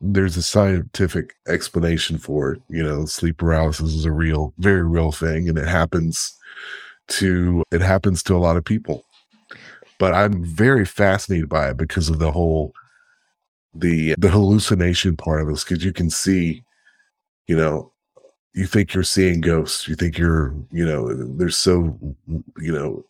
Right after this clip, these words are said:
like, you hear people, like, freaking out because they're, they, they feel like something crawling on their chest, and, and they're, they're hovering over 'em, or they're, they're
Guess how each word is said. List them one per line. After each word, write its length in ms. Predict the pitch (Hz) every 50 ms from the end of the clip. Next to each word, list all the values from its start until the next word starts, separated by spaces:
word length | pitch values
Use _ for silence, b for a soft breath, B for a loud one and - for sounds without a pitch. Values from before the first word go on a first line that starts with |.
| _ _ -
like, 260 | 90 85 80 82 78 _ -
you 120 | - 90 90
hear 280 | 80 85 95 92 90 85
people, 600 | - - 98 90 - - 85 82 80 78 - _ -
like, 320 | - 98 92 87 78 69 -
freaking 460 | - - - - 104 90 - 95 90
out 220 | 90 90 90 85 -
because 340 | 92 87 - 92 85 80 78
they're, 360 | 87 85 85 85 80 76 - -
they, 220 | 80 78 - 82
they 200 | - 82 87 87
feel 240 | 82 - - 101 92
like 240 | 90 87 80 - -
something 540 | - - - 95 90 85 80 90 85 85 80
crawling 520 | - - - 98 90 90 90 92 90 85 85
on 120 | 87 85
their 140 | 85 82 80
chest, 580 | - - - - 92 87 85 80 - - - -
and, 340 | 85 80 80 78 71 69 65 _ B B B B B B B B B
and 160 | B 85 85 87
they're, 240 | 82 80 80 69 60
they're 240 | 65 78 82 82 78
hovering 460 | 76 73 87 92 87 85 87 85 82
over 320 | 85 85 85 80 82 82 82
'em, 140 | 80 82
or 80 | 82 80
they're, 180 | 80 80 80 82 80 -
they're 300 | 78 80 82 82 82 80